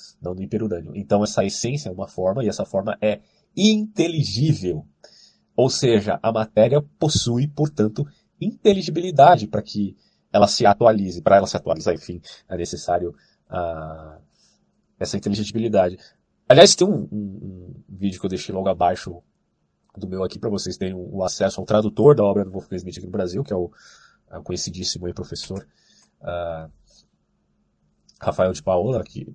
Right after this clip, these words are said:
ele vai poder falar muito mais sobre isso do que eu estou expondo aqui, certo? Até porque ele é conhecedor, além de ser físico, ele é conhecedor grandemente da obra do citado Wolfgang Schmidt, que foi traduzido por ele aqui no Brasil,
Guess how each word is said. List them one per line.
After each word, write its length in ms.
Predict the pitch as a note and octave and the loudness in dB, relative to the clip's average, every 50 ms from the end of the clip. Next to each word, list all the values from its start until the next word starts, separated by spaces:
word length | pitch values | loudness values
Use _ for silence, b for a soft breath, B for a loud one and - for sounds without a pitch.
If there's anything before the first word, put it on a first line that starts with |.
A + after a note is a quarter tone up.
| _ _ _ - | _ _ _ -8
ele 80 | G#2 G2 | -4 -2
vai 140 | F#2+ F#2+ | -2 -2
poder 200 | - - F2+ F2+ F2 | -2 -2 -4 -4 -4
falar 200 | - G2+ F2+ F2 | -2 -2 -4 -4
muito 180 | F2+ F2 - | -4 -8 -10
mais 120 | F#2 F#2 - | -8 -8 -8
sobre 220 | - G2+ F#2+ F2+ | -8 -10 -10 -10
isso 200 | F2 F2 E2 - | -10 -10 -12 -14
do 80 | G2 G2 | -14 -14
que 320 | - - G2 G#2 F#2 F2 b b b b - | -12 -8 -8 -8 -8 -10 b b b b -12
eu 60 | F#2+ | -12
estou 200 | - - - G#2 | -8 -4 -2 -2
expondo 320 | G#2 - - G2 F#2+ G2+ | -2 -2 -4 -4 -2 0
aqui, 320 | G#2+ - - - D#2 D2 - | -2 -2 -4 -10 -14 -16 -16
certo? 400 | _ - - F2 F2 - - - b b b b b b | _ -4 -4 -4 -4 -4 -8 -20 b b b b b b
Até 140 | - - E2 | -10 -10 -10
porque 200 | - - - G2 | -10 -8 -6 -4
ele 360 | F#2 F#2+ F#2 - G2+ F#2+ F#2+ | -4 -2 -2 -4 -4 -4 -4
é 80 | F#2+ - | -4 -4
conhecedor, 560 | - G2+ G2+ G2+ G2+ G2+ F2 F2 F#2+ F#2+ F#2 | -2 -2 -2 -2 -2 -4 -6 -6 -6 0 2
além 180 | F#2+ G2 G#2 | 4 4 4
de 80 | G#2+ - | 2 0
ser 80 | - - | -2 -6
físico, 640 | - - - G2+ G#2 A2+ A#2+ C#3+ - - B2+ A#2+ | -6 -4 -2 0 0 0 0 -4 -6 -4 -2 0
ele 100 | A2 G#2 | 0 0
é 40 | G2+ | -2
conhecedor 640 | - - A2 G#2 G#2 - A2+ G#2+ G2+ F#2+ F#2+ G#2 B B B B B B B _ _ | -4 -8 -8 -8 -8 -6 -8 -6 -6 -8 -10 -12 B B B B B B B _ _
grandemente 440 | A2 G#2 A2+ A2+ A#2 G#2+ G#2 G2+ A2+ | -2 -2 0 0 0 0 0 0 2
da 140 | G#2+ G2+ G2 | 4 6 6
obra 300 | F#2+ F#2+ F#2 - F#2 F2 | 6 6 4 2 0 -2
do 280 | - - - G#2 G2 F#2+ | -6 -12 -10 -8 -8 -6
citado 440 | - - F2 - F#2 F2 F2 F2 | -6 -8 -4 2 2 2 2 2
Wolfgang 320 | F2 F2+ F2 - - C#3 D3+ | -2 -8 -10 -8 -6 -6 -6
Schmidt, 340 | C3 B2 F3 - - - _ _ | -4 -6 -8 -10 -10 -16 _ _
que 300 | - - C3+ B2 - - _ b b b b b b b b b b b b _ _ _ _ _ _ | -8 -6 -6 -6 -6 -8 _ b b b b b b b b b b b b _ _ _ _ _ _
foi 120 | - C3+ B2 | -10 -8 -2
traduzido 360 | - B2 A#2 A#2 G#2+ A2 G#2 | 0 0 0 2 0 -2 -4
por 140 | - - A2 | -4 -4 -4
ele 100 | G2+ F#2+ | -4 -4
aqui 80 | - | -4
no 80 | G2+ A2 | -6 -4
Brasil, 400 | A#2 A2 G#2 G2+ D#2 C#2+ - - | 0 0 0 0 -4 -10 -16 -20